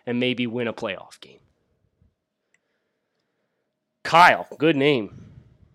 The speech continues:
What's the chances you name your daughter Tagovailoa Igbinoghene Crabs?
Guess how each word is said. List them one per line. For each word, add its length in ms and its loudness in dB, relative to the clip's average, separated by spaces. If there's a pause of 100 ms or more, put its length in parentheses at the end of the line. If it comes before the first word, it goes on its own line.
(200)
What's 260 -4
the 100 -6
chances 800 -2 (580)
you 140 -2
name 280 2
your 140 -4
daughter 380 0
Tagovailoa 960 -2
Igbinoghene 840 -4
Crabs? 680 -8